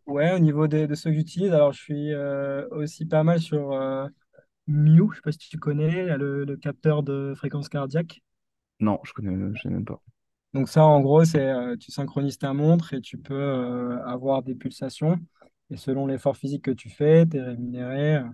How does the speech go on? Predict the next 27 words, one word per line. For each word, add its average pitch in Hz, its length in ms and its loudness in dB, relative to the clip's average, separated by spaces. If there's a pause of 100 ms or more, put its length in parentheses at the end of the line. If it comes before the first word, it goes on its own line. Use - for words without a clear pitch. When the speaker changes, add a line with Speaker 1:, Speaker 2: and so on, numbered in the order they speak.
(460)
Speaker 1:
dans 123 180 -10
un 120 120 -8
jeton, 139 600 2
euh, 123 100 -6
que 117 120 -16
tu - 140 -20
peux 120 120 -14
ensuite 117 280 -12
swapper 131 520 -4
en 120 240 -6
B 117 100 -8
N 117 180 -4
B 160 200 2 (680)
ou 123 180 -8
en, 117 360 -6
ou 127 60 -8
dans 120 160 -6
d'autres 120 280 -6
choses. 156 220 2
Donc 127 200 -6
ça, 139 180 0
c'est, 127 320 -2
ça 120 180 -2
permet 139 340 2
en 135 120 0
fait 143 280 0
de, 123 400 -4